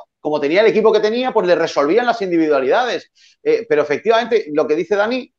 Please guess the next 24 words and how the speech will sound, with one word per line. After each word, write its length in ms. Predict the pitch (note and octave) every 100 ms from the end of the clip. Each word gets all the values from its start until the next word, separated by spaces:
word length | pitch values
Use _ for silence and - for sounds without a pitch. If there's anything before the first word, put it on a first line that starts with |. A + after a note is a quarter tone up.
| -
una 200 | E3 E3+
vez 160 | E3+
más, 180 | D#3+ G#3+
es 100 | B3
la 100 | G#3+
realidad. 500 | D#3+ D3 F3 A3+ D3 - _ _
Es 160 | F#3 E3
decir, 180 | D#3+ - _
a-, 260 | D#3 D#3 -
hemos 220 | G3 A#3
nombrado 260 | A#3+ A3+ C4
a 60 | B3+
los 160 | F3+
grandes 340 | G#3+ A3 F3 D#3
de 60 |
Inglaterra. 600 | D#3+ C#3+ C#3 A#2 F#2+ F2 - _ _ _ _
Chelsea, 920 | - D#3 E3 C#3+ E3+ D#3+ D#3+ D#3+ C3+
United, 580 | C#3 D#3 D#3 D3+ D#3 D3 -
City, 520 | - E3+ E3 - D#3+
Liverpool. 560 | A#3+ F3 A2+ G#2+ F#2 _
Son 160 | - D#3
los 100 | D3
cuatro 240 | F3+ F3
grandes. 520 | F#3+ A3 D3+ G#2+ -